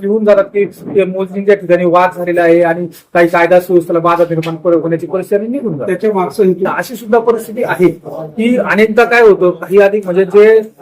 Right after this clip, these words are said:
Speaker 1: अडथळा आणणारे असतात ना ते सुद्धा काही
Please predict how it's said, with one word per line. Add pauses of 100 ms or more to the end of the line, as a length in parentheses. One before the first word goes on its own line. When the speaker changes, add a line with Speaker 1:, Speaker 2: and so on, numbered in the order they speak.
(280)
Speaker 1:
अडथळा
आणणारे
असतात (120)
ना (500)
ते
सुद्धा
काही